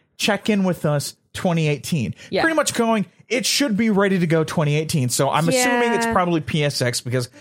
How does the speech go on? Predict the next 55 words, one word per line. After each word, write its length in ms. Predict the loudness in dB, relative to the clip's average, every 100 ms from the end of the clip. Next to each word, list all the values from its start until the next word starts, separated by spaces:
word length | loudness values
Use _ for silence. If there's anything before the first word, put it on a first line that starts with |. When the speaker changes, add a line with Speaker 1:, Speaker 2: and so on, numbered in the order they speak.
| _
Speaker 1:
that's 200 | -2 0
about 180 | 0 0
Speaker 2:
That's 100 | 2
Speaker 1:
the 80 | 0
Speaker 2:
the 180 | 2 0
Speaker 1:
PlayStation 40 |
Speaker 2:
hope. 260 | 2 0 0
Speaker 1:
fans. 400 | -2 -4 -10 -12 _ _ _ _ -8 0
We 160 | 2
better 280 | 2 2 2 2
Speaker 2:
I 40 |
Speaker 1:
get 60 | 2
Speaker 2:
don't 100 | 2
know. 60 | 0 -2
Speaker 1:
that. 60 | -4 _ -2
Okay. 180 | 0 0 -4 -10 _ _ _ -2
Um, 500 | 2 4 2 2 0
Speaker 2:
Back 240 | 0 2
to 60 | 2
Speaker 1:
Fortnite, 40 |
Speaker 2:
n-, 200 | 0 -2 -6 _ -20 _ -2
back 220 | -2 -2
to, 200 | -2 0
Speaker 1:
back 200 | 2 2
Speaker 2:
uh, 40 |
Speaker 1:
to 60 | 2
Nintendo. 500 | 2 0 0 0 -2
Speaker 2:
Nintendo. 20 |
Speaker 1:
Fortnite's 560 | 0 0 2 0 0 -2
coming 240 | 0 2
out. 360 | 2 2 0 -4 -2
Uh, 220 | 2 2
they 140 | 2 0
announced 320 | 0 0 0
over- 120 | 2
Speaker 2:
Fortnite 240 | 2 -2 -2
is 180 | 0
out. 220 | 0 0 -2
Speaker 1:
Is 140 | 0
out. 220 | 0 -2 -2
Is 160 | 0
out 160 | 0 0
now. 220 | -4 -4 _ _ _ _ 0
Over, 180 | 0 2
they 200 | 0 0
c-, 140 | -4
announced 360 | -2 0 0 -2
Overcooked 460 | -2 0 0 -2 -2
two. 360 | -2 0 -2 -6 _ _ -2
Awesome. 440 | 0 0 -2 -4 _ _
I'll 140 | -2 0
probably 240 | 0 0
get 160 | 0 0
it 60 | 0
on 420 | 0 -2 -2